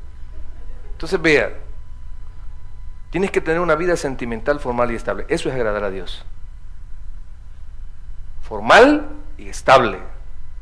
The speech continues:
En tercer lugar, mira el versículo seis. Que ninguno, ¿qué dice? Que ninguno agravie ni engañe en nada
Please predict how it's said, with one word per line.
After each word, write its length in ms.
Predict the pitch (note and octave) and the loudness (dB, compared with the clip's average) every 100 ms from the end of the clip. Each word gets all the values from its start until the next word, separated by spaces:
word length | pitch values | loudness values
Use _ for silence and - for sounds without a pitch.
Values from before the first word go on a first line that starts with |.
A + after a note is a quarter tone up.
| - - - - - - - - - - - | -10 -10 -10 -12 -10 -8 -8 -6 -6 -6 -2
En 160 | C#3+ C#3+ | -2 0
tercer 300 | D3+ F#3+ G#3 | 0 4 4
lugar, 500 | F#3+ D#3 G#2+ - - - - | 8 8 6 2 -6 -8 -4
mira 140 | F#3 A3 | -2 0
el 40 | |
versículo 440 | E3+ G3 - D3 | 0 -2 0 0
seis. 400 | - B2+ G2 - - - - - - - - - - - - - - - - - | 2 2 0 -8 -10 -10 -10 -10 -8 -6 -6 -6 -6 -6 -6 -6 -8 -8 -6 2
Que 60 | D#3 | 4
ninguno, 480 | D#3 E3 C4 B3+ | 4 4 6 8
¿qué 100 | A3 | 8
dice? 260 | A#3 B3 - | 6 2 0
Que 160 | - E3+ | 6 6
ninguno 800 | D3 A#2+ A2 C#4+ D#4+ C#3 - - - - - - - - - - - | 6 0 6 8 10 8 6 -6 -8 -8 -6 -6 -6 -6 -6 -6 0
agravie 840 | A2+ G#2+ A#2+ F3+ A3+ C4 C4+ C4 - - - - - | 2 4 8 10 10 4 2 0 -6 -8 -10 -10 -6
ni 200 | A2+ B2+ A#2 | -2 2 2
engañe 560 | A2+ C3+ F#3 G#3 F3 | 6 8 8 8 4
en 140 | C3+ C#3 | 4 6
nada 600 | G3+ A#3+ B3 A#3 - | 8 10 8 4 -6